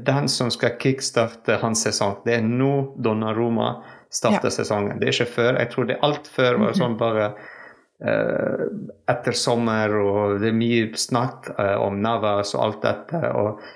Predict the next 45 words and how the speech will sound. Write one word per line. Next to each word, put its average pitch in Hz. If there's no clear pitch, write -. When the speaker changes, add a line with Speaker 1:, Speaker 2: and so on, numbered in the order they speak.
Speaker 1:
i 123
dag 127
også, 117
sant, 120
når 117
han 113
reddet 117
straffe, 120
så 110
de 113
filmet 110
Navas 107
med 110
en 113
gang. 107
Men 143
jeg 139
føler 151
at 120
nå, 170
han, 135
han 139
er, 135
jeg 143
skal 131
vise 123
hvorfor -
jeg 117
står 107
der, 110
og 104
ikke 104
Navas. -
Ehm, 104
og 117
hvorfor 147
P 131
S 120
G 120
skal 110
selge 110
Navas, 101
eh, 50
i 110
januar. 101